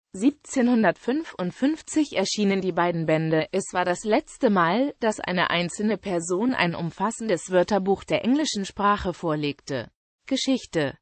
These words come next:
Am fünften November achtzehnhundertsiebenundfünfzig rief Richard Chenevix Trench,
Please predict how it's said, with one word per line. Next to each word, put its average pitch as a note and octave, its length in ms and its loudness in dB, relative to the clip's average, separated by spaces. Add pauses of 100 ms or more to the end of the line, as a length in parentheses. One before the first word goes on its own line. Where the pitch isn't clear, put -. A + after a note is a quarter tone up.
(160)
Am A3+ 180 4
fünften C#4+ 480 0
November A#3 500 2
achtzehnhundertsiebenundfünfzig F3+ 1800 -2
rief A3+ 220 -4
Richard C#4 440 0
Chenevix E3+ 640 -2
Trench, B3 400 -4